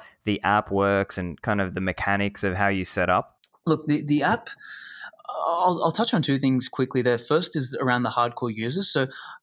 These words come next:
Speaker 2: o-, originally when I first started building this, I, I would publicly say, I go, "This is not for your existing Bitcoin people. The people who already have Bitcoin, know Bitcoin, know where to buy it, and they know what they're doing." And I go, "They're, they're definitely not gonna use Amber." Mate,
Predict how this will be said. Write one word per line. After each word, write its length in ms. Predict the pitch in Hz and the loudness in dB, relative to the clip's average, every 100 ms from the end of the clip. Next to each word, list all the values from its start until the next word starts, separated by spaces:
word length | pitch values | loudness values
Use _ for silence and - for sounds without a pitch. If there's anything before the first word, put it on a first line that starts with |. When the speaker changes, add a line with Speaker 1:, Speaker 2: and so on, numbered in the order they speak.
| _ - | _ 0
Speaker 2:
o-, 160 | 175 165 | 0 2
originally 420 | 175 175 254 233 | 2 4 4 2
when 160 | 190 147 | 4 2
I 40 | |
first 240 | 127 135 127 | 2 0 2
started 240 | 131 120 | 2 2
building 280 | 113 113 135 | 0 0 0
this, 320 | 185 - - - | 0 -2 -6 -4
I, 140 | 131 - | -2 2
I 40 | |
would 280 | 151 160 135 - | 4 4 0 -6
publicly 440 | - 131 131 - 123 | -2 0 0 0 -2
say, 160 | - | 0
I 140 | 117 113 | 0 2
go, 100 | 120 | 0
"This 200 | 143 - | 2 2
is 120 | 156 | 2
not 340 | 131 131 - - | 4 2 -2 -2
for 420 | 131 117 117 117 | 2 4 4 2
your 180 | 127 113 | -2 -2
existing 460 | 113 120 113 120 110 | -2 -2 -2 -2 -4
Bitcoin 400 | 113 - 110 110 | -6 -6 -8 -6
people. 340 | 110 117 113 | -8 -6 -6
The 60 | 113 | -2
people 280 | 135 135 | -2 2
who 60 | 139 | 4
already 420 | 127 123 123 117 - | 4 4 4 0 -4
have 200 | - 120 120 | -2 0 0
Bitcoin, 380 | 120 - 120 | -4 -2 0
know 160 | 117 113 | 0 0
Bitcoin, 360 | 107 - 117 117 | -4 -6 -4 2
know 160 | 123 | 4
where 100 | 123 | 4
to 60 | 113 | 4
buy 280 | 110 107 110 | 4 4 2
it, 60 | |
and 100 | 117 | -2
they 60 | 110 | -8
know 120 | 110 | -8
what 120 | 104 | -8
they're 100 | 113 | -10
doing." 360 | 104 110 127 139 | -4 2 2 0
And 60 | 117 | -4
I 100 | 107 | -4
go, 140 | 110 | 0
"They're, 160 | 117 113 - - | 0 0 -8 -4
they're 120 | 117 | -2
definitely 340 | 113 117 - 113 | 2 0 0 -2
not 140 | 101 | 0
gonna 140 | - 113 | -2 0
use 220 | 117 110 | 0 2
Amber." 300 | 110 131 214 - - - - _ | 2 2 0 -2 -16 -18 -20 _
Mate, 160 | 147 151 | 0 0